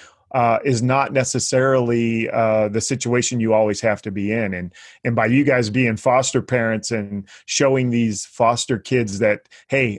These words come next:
life can be different and this is how it is,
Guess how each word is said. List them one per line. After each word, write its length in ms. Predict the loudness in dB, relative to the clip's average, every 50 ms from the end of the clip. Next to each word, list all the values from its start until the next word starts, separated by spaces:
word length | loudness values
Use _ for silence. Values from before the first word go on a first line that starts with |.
| -8 -4
life 420 | 0 2 2 2 0 -2 -6 -12 -8
can 260 | -2 0 0 2 2
be 140 | 2 0 0
different 560 | 0 0 -2 -2 -2 -2 -2 -2 -4 -6 -10 -6 -4
and 420 | -4 -2 -2 -4 -4 -6 -8 -12 _ -10
this 320 | -4 -2 -2 0 0 -2
is 100 | -2 0
how 220 | 0 0 2 2
it 80 | 2 2
is, 260 | 2 2 0 0 -4